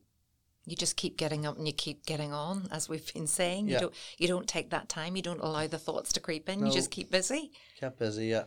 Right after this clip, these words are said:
Speaker 2: Always kept busy, and, and it turned. There's no point in saying it didn't. Um, two thousand and eleven, um, two thousand and ten, I started working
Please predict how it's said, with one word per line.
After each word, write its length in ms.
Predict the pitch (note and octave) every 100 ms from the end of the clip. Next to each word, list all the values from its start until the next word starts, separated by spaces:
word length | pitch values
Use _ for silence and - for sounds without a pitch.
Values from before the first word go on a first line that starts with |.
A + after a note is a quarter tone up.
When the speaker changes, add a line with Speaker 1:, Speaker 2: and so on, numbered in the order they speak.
| -
Speaker 2:
Always 300 | B2+ B2+ A#2
kept 240 | - A2
busy, 300 | A2+ G#2 G#2+
and, 380 | G#2 G2 G2 F#2 - _ - - - - - - - - _ _ _ _ _ C3
and 100 | A2+
it 100 | A2
turned. 340 | D3 E3 B2+ - -
There's 180 | B2+ A2
no 100 | A#2+
point 180 | A#2 A2
in 80 | G#2+
saying 180 | A2
it 100 | G#2
didn't. 360 | A2 A2 A#2 A2+ A2
Um, 400 | G#2 G2+ G2+ F#2+ -
two 100 | -
thousand 320 | A2 A2 G#2+
and 220 | G2+ F#2
eleven, 540 | F#2+ F#2+ G2+ B2 A#2 - - _ _
um, 500 | G#2 G2+ G2+ G2 F#2+ -
two 100 | -
thousand 220 | C3+ A#2
and 80 | A2
ten, 220 | - G#2
I 40 | A2+
started 280 | A2 A2 G#2
working 460 | G#2 G#2+ G#2 G2